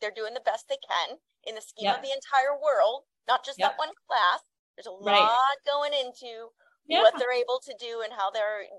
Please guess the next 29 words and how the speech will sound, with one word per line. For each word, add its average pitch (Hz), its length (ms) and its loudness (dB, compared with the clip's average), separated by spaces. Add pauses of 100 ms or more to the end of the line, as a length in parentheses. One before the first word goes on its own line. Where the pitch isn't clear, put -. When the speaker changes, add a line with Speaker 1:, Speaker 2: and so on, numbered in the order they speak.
Speaker 1:
the 214 220 -6
energy 247 380 -6
they 233 140 -8
have 226 220 2
and 190 80 -10
the 190 140 -10
focus 240 300 -6
they 214 180 -8
have 214 300 -4
and 202 120 -12
the 185 180 -2 (260)
motivation 226 640 -6
they 185 140 -16
have. 170 240 -10
There's 170 140 -12
a 165 60 -8
lot 202 560 -6
pulling 202 300 -10
into 202 260 -20
that. - 280 -4 (280)
They're 220 100 -10
doing 226 260 -10
the 214 80 -10
best 185 240 -2
they 185 60 -12
can 170 240 -14
right 202 220 -12
now. 269 280 -4
Speaker 2:
Right. 277 80 -12